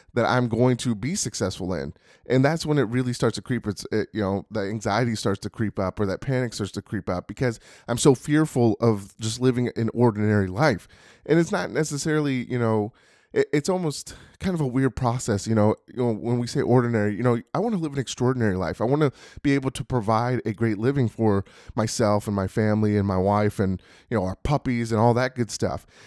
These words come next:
And, you know, you kinda, you know, and that's kind of that perfectionism kicking in. But when you look at life and what you're doing, we only have one life to live.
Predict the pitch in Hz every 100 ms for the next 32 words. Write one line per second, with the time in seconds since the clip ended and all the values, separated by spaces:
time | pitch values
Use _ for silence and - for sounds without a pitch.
0 | - - 135 135 127 - - _ - 147
1 | 139 139 135 - 151 156 113 135 123 135
2 | - 120 127 135 - 160 127 - 123 110
3 | 123 - 120 104 98 95 117 - 104 143
4 | 135 95 110 104 - - - 123 143 135
5 | 123 160 180 - 120 135 143 135 120 127
6 | 127 117 143 170 135 143 - 170 175 165
7 | 151 139 135 113 127 123 117 110 113 104
8 | 175 117 -